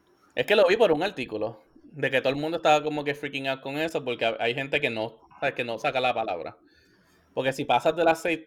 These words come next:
de los seis tries, pues pierdes la ronda. Y no puedes como que darle refresh ni nada. Pierdes la ronda por ese día y, y hasta ahí está.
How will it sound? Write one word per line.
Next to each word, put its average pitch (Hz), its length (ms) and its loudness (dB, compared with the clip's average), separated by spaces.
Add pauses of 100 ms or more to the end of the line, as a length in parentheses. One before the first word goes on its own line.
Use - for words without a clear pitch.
(140)
de 151 300 -2
los 143 140 0
seis 147 180 -2
tries, 165 280 2
pues 120 140 -4
pierdes 123 340 -2
la 120 100 -2
ronda. - 380 -10 (1160)
Y 135 100 -6
no 120 120 -2
puedes 127 240 2
como 131 240 -4
que 131 60 2
darle 117 240 4
refresh 110 460 -4
ni 104 80 -10
nada. 101 240 -4
Pierdes 120 260 0
la 139 100 2
ronda 135 240 -2
por 131 120 -4
ese 131 180 -6
día 160 480 -2 (100)
y, 113 160 -10
y 104 220 -6
hasta 104 220 -4
ahí 107 80 -6
está. - 240 -16